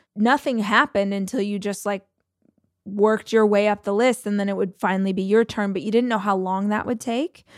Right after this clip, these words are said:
So when the adoption process stopped, there was this really hard decision of, like,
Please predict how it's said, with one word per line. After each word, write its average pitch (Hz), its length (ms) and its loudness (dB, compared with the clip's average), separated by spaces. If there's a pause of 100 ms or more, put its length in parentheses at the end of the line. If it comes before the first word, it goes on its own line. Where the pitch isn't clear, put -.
(360)
So - 180 -2
when 202 540 0 (160)
the 214 140 0
adoption 202 500 -2
process 190 460 -6
stopped, - 800 2 (600)
there 233 160 6
was 226 120 2
this 214 180 -4
really 233 280 2
hard 208 240 0
decision 208 480 -2
of, 190 120 -6
like, 190 280 -6